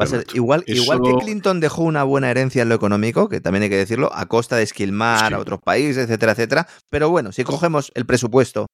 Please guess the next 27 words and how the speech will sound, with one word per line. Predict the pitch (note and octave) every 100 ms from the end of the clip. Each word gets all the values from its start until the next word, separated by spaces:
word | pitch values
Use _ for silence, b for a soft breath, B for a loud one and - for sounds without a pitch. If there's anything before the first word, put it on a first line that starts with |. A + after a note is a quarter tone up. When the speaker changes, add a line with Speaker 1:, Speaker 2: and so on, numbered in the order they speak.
| _ _ _
Speaker 1:
¿no? | C#3+ A3 -
Clinton | B2+ C#3+ F3+ A3+ -
no | A2+ C3+
tuvo | F3+ B2
déficit | C3 - A2+ -
público. | A1 A1 - _ _ _ _ _ _ _ _ _ _ _ _ _ _ _ _ _ _ _ _ _ _
Sin | - G2+
embargo, | F2+ G#2 B2
lo | C3
de | A2
Biden | G#2 B2+
Speaker 2:
Dentro | C#3+ C#3+ B2
de |
lo | A#2
que | A2
se | G2+ A2+
entiende, | G#2 G#2 A2 A2+ A2 A2
Speaker 1:
Sí. | G2
Speaker 2:
no, | G#2
no, | G2+
lo | F#2
de | F2+ F2
Biden | A2+ A2+ A#2 A#2 F#2+
va |
a | F#2
ser | - F#2
algo, | F#2+ G#2+ G2+ A2 A2+ A#2+ B2